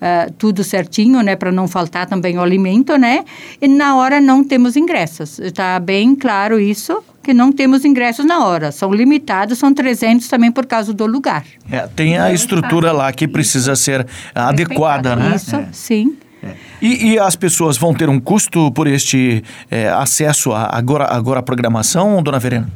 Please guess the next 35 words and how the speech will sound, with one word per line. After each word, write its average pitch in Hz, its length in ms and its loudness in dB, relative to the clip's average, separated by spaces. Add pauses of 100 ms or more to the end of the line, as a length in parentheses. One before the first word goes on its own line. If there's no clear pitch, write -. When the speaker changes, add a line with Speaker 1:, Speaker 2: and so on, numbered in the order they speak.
(1300)
Speaker 1:
Pra 202 160 -2
participar 220 760 -2
do 226 120 2
dia, 202 440 2
o 254 180 2
valor 214 320 2
do 226 100 -2
ingresso 214 520 2
são, 254 360 2
é, 214 160 0
quinze 208 400 0
reais. 285 380 -4
Speaker 2:
É 139 100 -2
os 147 200 0
quinze 151 260 2
reais, 165 400 -2
isso. 123 100 -2
Speaker 1:
Quinze 262 300 2
reais, 165 320 -2
Speaker 2:
E 165 60 2
vai 190 160 2
Speaker 1:
sim. 208 60 -4
Speaker 2:
participar 185 440 -2
de 392 100 0
tudo 175 300 -2
daí, 127 160 -2
Speaker 1:
De 175 140 2
Speaker 2:
né? 135 80 -2
Speaker 1:
tudo, 208 460 0
de 196 140 -2
tudo 214 280 -4
Speaker 2:
É. - 20 2
Speaker 1:
isso. 190 180 -2
E 233 60 0
depois, 262 480 0